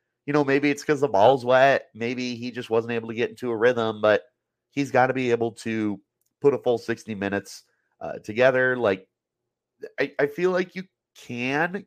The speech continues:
give him a mulligan if you're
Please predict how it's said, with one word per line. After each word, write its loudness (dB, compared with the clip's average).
give -2
him -8
a -14
mulligan -6
if -2
you're -2